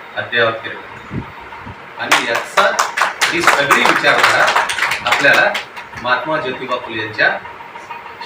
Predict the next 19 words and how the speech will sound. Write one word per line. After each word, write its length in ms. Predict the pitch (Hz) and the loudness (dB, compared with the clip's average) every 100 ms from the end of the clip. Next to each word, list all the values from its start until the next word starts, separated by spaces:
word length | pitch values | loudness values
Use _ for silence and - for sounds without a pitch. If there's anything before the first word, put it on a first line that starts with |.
| - | -10
शिक्षणापर्यंत, 680 | 131 - 143 - - - - - - - - - - - - - - - - - - - 117 | -4 0 2 2 -2 -8 -12 -14 -12 -12 -12 -12 -14 -14 -14 -14 -14 -14 -14 -12 -12 -12 -12
विद्यादानामध्ये 720 | 120 131 127 120 117 113 110 | -6 -2 0 0 0 -2 -6
गेली. 800 | 104 - - - - - - - | -8 -8 -12 -12 -14 -14 -2 2
एक 120 | 185 | 4
लक्षात 260 | 185 190 202 | 4 6 6
घ्या, 240 | 170 - - - - - - - - - - - | 6 4 2 -8 -14 -14 -12 -12 -12 -14 -10 2
जेव्हा 220 | 151 175 | 6 8
काशीबाईपासून 760 | 160 - 202 208 208 208 - 180 | 6 6 4 2 2 0 -2 -2
यशवंत 400 | 160 160 214 196 | -2 -2 -4 0
झाला 320 | 165 - - - - - - - - - - - - | 2 2 0 -6 -14 -16 -16 -14 -14 -14 -12 -12 -4
तेव्हा 200 | 151 175 | 4 6
महात्मा 400 | 190 190 156 202 | 8 8 6 4
ज्योतिबा 500 | 208 190 185 202 208 185 | 4 2 2 4 6 4
फुलेंनी 300 | 180 180 - | 0 0 0
सत्यशोधक 680 | 180 170 208 196 190 208 | 0 2 2 2 0 0
चळवळीमध्ये 640 | 208 165 180 190 190 180 185 | 2 2 4 4 2 4 4
लोकांना 280 | 170 175 180 | 4 4 4
सांगितलं 420 | 160 160 202 190 | 2 2 2 2
होतं, 320 | 196 175 - | 0 2 0